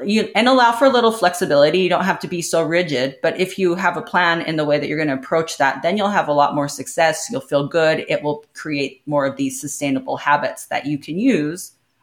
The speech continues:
all the time, whether it's holiday season or, you know, a last minute birthday that comes up during the summertime or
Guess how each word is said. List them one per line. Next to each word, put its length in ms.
all 120
the 100
time, 460
whether 300
it's 320
holiday 380
season 480
or, 600
you 100
know, 140
a 40
last 300
minute 280
birthday 480
that 260
comes 280
up 180
during 180
the 60
summertime 580
or 460